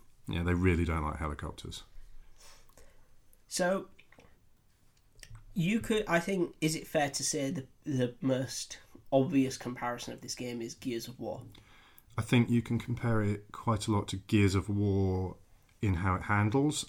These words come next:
Speaker 1: I actually sort of prefer the not being quite so sticky to cover that this game does.
Speaker 2: Yeah, this game has, unlike Gears of War, this game has a lot of co-op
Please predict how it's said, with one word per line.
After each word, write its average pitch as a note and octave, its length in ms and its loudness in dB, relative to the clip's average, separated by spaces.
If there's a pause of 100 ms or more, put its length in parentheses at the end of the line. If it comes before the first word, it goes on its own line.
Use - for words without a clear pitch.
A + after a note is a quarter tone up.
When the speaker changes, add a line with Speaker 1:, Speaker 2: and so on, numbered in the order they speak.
Speaker 1:
I B2+ 140 4
actually C3+ 380 0 (100)
sort A#2+ 260 0
of A2+ 80 -10
prefer G#2+ 360 0
the G#2 140 2
not G#2+ 400 4
being A2 220 4
quite A2 300 -2
so A#2 100 0
sticky A#2+ 440 2
to - 100 -4
cover B2 340 2 (840)
that A#2 100 -2
this A#2+ 160 0
game B2+ 220 4
does. D3 440 0
Speaker 2:
Yeah, G3 260 4
this D#3+ 200 2
game B3+ 300 -2
has, F#3+ 460 -2 (420)
unlike D#3+ 260 0
Gears B2 220 -4
of F3 100 -12
War, - 220 -4
this C#3+ 100 -4
game G#3 220 -2
has F#3+ 180 -2
a D#3+ 60 -2
lot D#3+ 140 -4
of - 140 -4 (120)
co-op - 520 2